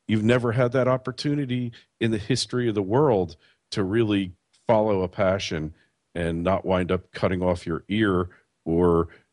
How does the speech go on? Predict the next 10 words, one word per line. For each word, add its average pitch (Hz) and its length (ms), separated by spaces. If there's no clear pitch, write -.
you 82 120
know, 76 260
doing 92 300
weird 95 320
things 98 460
like 85 320
artists 101 600
do. 73 480
You 87 100
know, 82 200